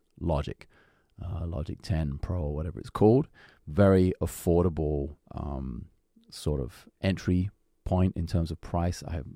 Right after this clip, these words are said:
off the top of my head, <coughs> how much is Logic Pro ten? It costs, I wanna say two ninety-nine,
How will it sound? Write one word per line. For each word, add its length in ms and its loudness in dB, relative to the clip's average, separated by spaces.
off 140 -8
the 80 -12
top 260 -14
of 60 -16
my 120 -6
head, 280 -6
<coughs> 840 0
how 260 -2
much 560 -4
is 640 -4
Logic 400 -14
Pro 800 -12
ten? 640 -16
It 220 -6
costs, 400 -4
I 40 -6
wanna 160 0
say 140 -6
two 240 -8
ninety-nine, 680 -2